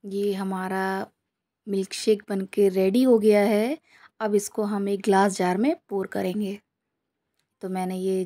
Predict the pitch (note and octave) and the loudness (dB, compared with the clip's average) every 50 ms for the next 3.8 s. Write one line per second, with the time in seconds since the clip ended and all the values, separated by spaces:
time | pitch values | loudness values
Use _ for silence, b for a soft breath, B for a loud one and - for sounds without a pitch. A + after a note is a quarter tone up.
0 | F3 _ - G#3 F3+ F3 F3+ F3+ - G3 G3+ G#3+ G#3+ A3+ A#3 A#3+ A#3+ B3 B3 B3+ | -6 _ -6 -4 -4 -2 -2 -2 -2 0 0 0 0 0 -2 -2 -2 -2 -2 -4
1 | C4+ D4+ D#4+ _ _ _ _ _ _ _ _ _ _ _ _ _ _ _ _ _ | -6 -8 -10 _ _ _ _ _ _ _ _ _ _ _ _ _ _ _ _ _
2 | _ _ _ _ _ _ _ _ _ _ _ _ - G3+ F#3+ F#3+ - G3 F#3+ F#3+ | _ _ _ _ _ _ _ _ _ _ _ _ -14 -12 -12 -12 -12 -12 -12 -10
3 | F#3+ F#3 - - G#3 F#3+ F#3 G3 G3 F#3+ G#3 G#3+ A3+ A#3 A#3+ B3+ | -10 -10 -10 -10 -10 -8 -6 -6 -4 -4 -4 -4 -4 -6 -6 -6